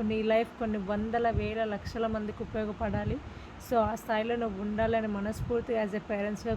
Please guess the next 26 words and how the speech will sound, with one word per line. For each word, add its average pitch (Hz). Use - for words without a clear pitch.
కోరుకుంటున్నాము. 208
అలాంటి 208
కెరీర్ని 233
నువ్వు 220
తీసుకోవాలని, 214
so, -
అందరి 214
బ్లెస్సింగ్స్, 233
ఆ 214
గాడ్ 202
బ్లెస్సింగ్స్ 220
నీకు 226
ఉండాలని 208
కోరుకుంటూ, 208
once 214
again 226
congratulations 214
and 214
all 214
the 233
very 214
best 214
for 220
your 202
bright 185
future. 196